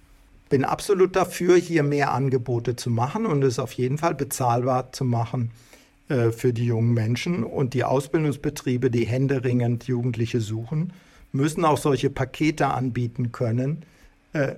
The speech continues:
nicht nur den Ausbildungsplatz und die gute Betreuung vor Ort,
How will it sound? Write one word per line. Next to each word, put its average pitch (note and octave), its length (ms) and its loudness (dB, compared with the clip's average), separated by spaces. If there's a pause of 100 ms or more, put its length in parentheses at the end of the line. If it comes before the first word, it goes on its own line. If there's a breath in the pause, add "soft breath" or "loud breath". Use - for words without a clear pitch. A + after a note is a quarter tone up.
(120)
nicht - 440 -4
nur A#2+ 240 2
den A#2 160 0
Ausbildungsplatz C3 1080 -2
und B2+ 180 -4
die B2 80 -4
gute C3 320 -2
Betreuung C3 640 0
vor B2+ 260 -6
Ort, C3 500 0